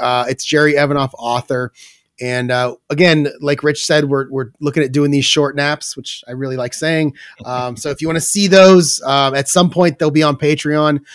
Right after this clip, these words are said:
Go over to Patreon right now and just sign up for New Author Podcast. You don't have to pay anything if you don't want to. I don't know what we're doing with these in terms of a paywall. I, we, we still haven't discussed that, but just go over there and you can be notified when they're up.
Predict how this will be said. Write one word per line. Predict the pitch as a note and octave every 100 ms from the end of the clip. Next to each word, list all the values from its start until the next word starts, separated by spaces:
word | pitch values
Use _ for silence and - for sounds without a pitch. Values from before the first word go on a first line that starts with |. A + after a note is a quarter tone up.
| - -
Go | E3+
over | E3+
to | E3+
Patreon | F3 D#3+ F3 D#3+
right | D#3 D#3
now | D3+ D3
and | C#3+
just | C#3 -
sign | D3
up | C#3+
for | D3
New | C#3+
Author | C3+ C3
Podcast. | - D3 C#3 C#3+ C#3+ -
You | C3
don't | C#3
have | B2+
to |
pay | - D#3+
anything | D#3+ C#3+ D3+
if | C#3+
you |
don't | D3+
want | D3 C#3+
to. | C#3+ D3 C#3 - -
I | C#3+
don't | F3+ F3+
know |
what | F#3 E3+
we're | C#3+
doing | D3+ G3
with | G3
these | G#3 F#3+
in | D#3
terms | D#3 C#3+
of | B2+
a |
paywall. | C3+ E3+ G3 G#3
I, | D3+ A#2
we, | B2+ B2+
we | C3+
still | C3 D3+
haven't | C#3 B2+
discussed | A2+ - C#3 C3+
that, | C#3 C3 -
but | C3
just | D3+ -
go | E3
over | D3+
there | D3 C#3
and | C3+
you |
can | C#3
be | C3
notified | A#2+ A#2+ B2 A#2+ _ - - _
when | A2+ A#2
they're | A2+ G#2+
up. | G2